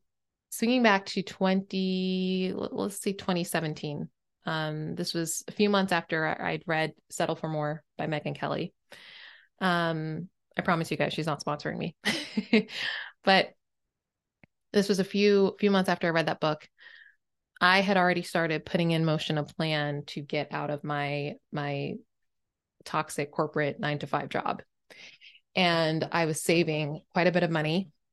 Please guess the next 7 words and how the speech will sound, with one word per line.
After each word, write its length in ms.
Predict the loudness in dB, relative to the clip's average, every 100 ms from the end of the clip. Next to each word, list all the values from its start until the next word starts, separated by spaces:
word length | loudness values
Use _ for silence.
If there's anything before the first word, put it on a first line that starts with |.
| _
um, 560 | -6 -4 -4 -6 -8 -10 -8 -4
in 120 | -2
preparation 680 | 0 -2 -2 -4 -4 -6 -6
for 180 | -4
leaving 280 | -2 -2 -2
that 140 | -4 -4
position. 540 | -6 -6 -6 -8 -8